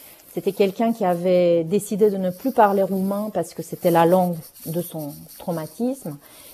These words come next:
Et, euh, il voulait témoigner à la radio pour pouvoir parler à sa fille, euh, euh,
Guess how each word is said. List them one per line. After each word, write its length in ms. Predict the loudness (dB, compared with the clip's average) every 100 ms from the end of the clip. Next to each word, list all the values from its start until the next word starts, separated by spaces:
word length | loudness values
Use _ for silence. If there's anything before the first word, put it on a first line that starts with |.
| -20 0
Et, 260 | 2 4 4
euh, 240 | 2 2
il 140 | 0 -2
voulait 320 | 4 6 6
témoigner 420 | 4 2 0 0
à 80 | 2
la 140 | 2
radio 320 | 2 0 2
pour 220 | 2 0 -8
pouvoir 480 | -6 2 2 4
parler 260 | 2 2 2
à 100 | 2
sa 200 | 0 -4
fille, 420 | -4 -6 -2 2
euh, 60 | 2
euh, 880 | 2 0 -2 -4 -6 -6 -6 -6